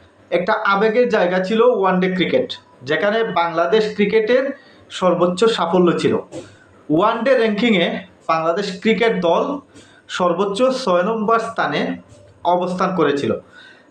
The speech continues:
কিন্তু সেই দল আজকে আর বাংলাদেশে নেই। বাংলাদেশের ওয়ানডে র্যাঙ্কিং অবনতি হতে হতে এখন আফগানিস্তান, ওয়েস্ট ইন্ডিজের পিছনেই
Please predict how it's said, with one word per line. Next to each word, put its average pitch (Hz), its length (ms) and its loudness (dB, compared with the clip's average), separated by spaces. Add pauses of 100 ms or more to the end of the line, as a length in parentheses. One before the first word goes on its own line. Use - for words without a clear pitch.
(120)
কিন্তু 160 220 2 (120)
সেই 233 260 2 (120)
দল 208 160 2 (360)
আজকে 170 300 -2
আর 170 140 0
বাংলাদেশে 143 440 -2 (100)
নেই। 113 140 2 (880)
বাংলাদেশের 170 540 2
ওয়ানডে 202 320 2
র্যাঙ্কিং 196 400 2 (520)
অবনতি 202 560 0
হতে 185 240 2
হতে 185 180 0 (120)
এখন 180 180 -2 (260)
আফগানিস্তান, 185 640 0 (120)
ওয়েস্ট 185 320 2 (240)
ইন্ডিজের 196 420 4 (200)
পিছনেই 180 480 2